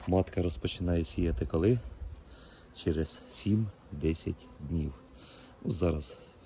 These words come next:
сім'я чудово себе почуває, лід чудовий. Е, ну, я думаю, турбувати не будемо. Розпочне, я думаю, сіяти, а може вже сіє. Ну, це ж тільки перші яйця. Поліземо десь днів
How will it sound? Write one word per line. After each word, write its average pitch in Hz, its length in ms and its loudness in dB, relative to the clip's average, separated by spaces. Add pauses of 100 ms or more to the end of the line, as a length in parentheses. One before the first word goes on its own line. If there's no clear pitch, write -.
(120)
сім'я 90 360 2
чудово 82 320 0
себе 80 180 0
почуває, 92 600 0 (440)
лід 101 340 0 (100)
чудовий. 85 640 2 (640)
Е, 76 520 0 (380)
ну, 92 140 0
я 76 60 0
думаю, 76 220 -2
турбувати 78 640 -2 (140)
не 78 100 -2
будемо. 69 320 -6 (420)
Розпочне, 85 640 -2 (800)
я - 100 -2
думаю, 78 320 0
сіяти, 87 380 0
а - 20 -2
може 73 220 -4
вже 85 220 0
сіє. 82 480 0
Ну, - 140 4 (160)
це - 60 -2
ж - 140 -4 (160)
тільки - 160 -4
перші - 380 -4
яйця. 73 400 -4 (920)
Поліземо 80 420 0
десь 73 240 -4 (360)
днів 80 380 0